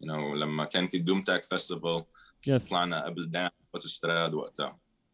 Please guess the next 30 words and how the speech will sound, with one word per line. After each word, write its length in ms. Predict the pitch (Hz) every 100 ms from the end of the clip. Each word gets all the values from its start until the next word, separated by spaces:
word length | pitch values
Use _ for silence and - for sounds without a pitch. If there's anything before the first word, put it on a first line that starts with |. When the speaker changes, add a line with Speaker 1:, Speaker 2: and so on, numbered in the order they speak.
| _ _ - - - - _
Speaker 1:
و، 520 | - 92 90 87 87 87 85 - _ -
yeah، 320 | - - 117 131
وبعدنا 420 | 117 131 208 190
بنعمل 320 | 160 160 139
حفلات، 480 | 123 - 127 123 - _ _ _
بس 220 | 90 - 107
إنه 240 | 107 101
كنت، 240 | - 113 - 85 -
إيد 140 | 120 123
عباس 440 | 113 113 117 117
هلا 160 | 107 98
ساكن 400 | 113 104 98 92
بكوت 320 | - 90 85
ديفوار، 420 | 85 92 101 107 _ _ - - -
وكل 180 | 107 151
واحد 280 | 151 147 117
عم 120 | 107
بيعمل 280 | 117 113 104
شغله. 440 | 120 110 98 95 _ _ - -
بس 200 | 92 -
لما، 920 | 110 107 104 104 101 98 95 92 90 - - _ _ _ - -
لما، 460 | 92 90 87 82 78 _ -
لما 180 | 92
بيرجع 360 | 90 107 123 98
هون 160 | 110 95
على 200 | 85 85
لبنان، 440 | 85 104 107 101 - - - _ _ _ _ _ -
بنعمل 360 | 85 90 85 -
حفلات 420 | 82 90 85 82
دايما. 340 | 80 73 71